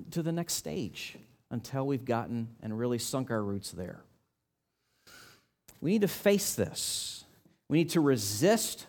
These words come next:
the pull to deny it. We need to resist the temptations towards distraction. And oh my goodness, I mean, those, the, the, the, there have been temptations to distractions since the fall,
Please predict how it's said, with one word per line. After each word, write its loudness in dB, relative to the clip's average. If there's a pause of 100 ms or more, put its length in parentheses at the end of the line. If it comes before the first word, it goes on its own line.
the 2
pull 2 (1040)
to 4
deny 4
it. 0 (760)
We 6
need 6
to 2
resist 2
the 0
temptations 0
towards 0
distraction. 0
And 0
oh 6
my 0 (380)
goodness, 4
I 0
mean, 4
those, 2
the, 0
the, -10
the, -10
there -2
have -2
been 4
temptations 4
to 0
distractions 2
since -2
the 0
fall, 8